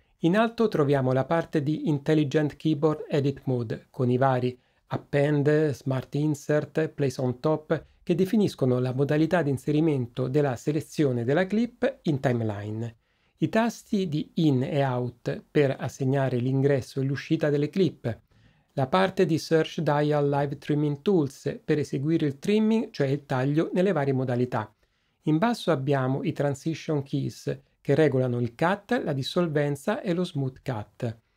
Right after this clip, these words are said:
Anche la parte destra, chiamata Search Dial e Navigation Keys,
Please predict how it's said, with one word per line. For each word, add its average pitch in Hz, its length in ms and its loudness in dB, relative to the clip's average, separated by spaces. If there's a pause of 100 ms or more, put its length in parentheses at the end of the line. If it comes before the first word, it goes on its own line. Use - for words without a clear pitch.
(320)
Anche 226 280 0
la 156 140 6
parte 151 260 2
destra, 135 500 2 (200)
chiamata 127 420 0
Search 147 380 -2
Dial 139 520 2
e - 80 -6
Navigation 135 720 -2
Keys, 139 520 -2